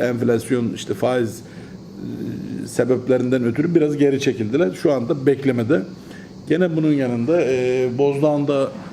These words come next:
alabalık üretiminde biz söz sahibiyiz. E,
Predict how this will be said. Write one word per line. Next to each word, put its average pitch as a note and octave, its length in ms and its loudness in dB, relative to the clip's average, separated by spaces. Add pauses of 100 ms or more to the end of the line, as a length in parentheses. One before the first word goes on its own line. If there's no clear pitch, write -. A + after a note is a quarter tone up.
(180)
alabalık D#3+ 460 2 (240)
üretiminde A#2+ 580 0
biz A#2 100 -2
söz A#2 240 0
sahibiyiz. C#3+ 640 0 (420)
E, A#2 240 0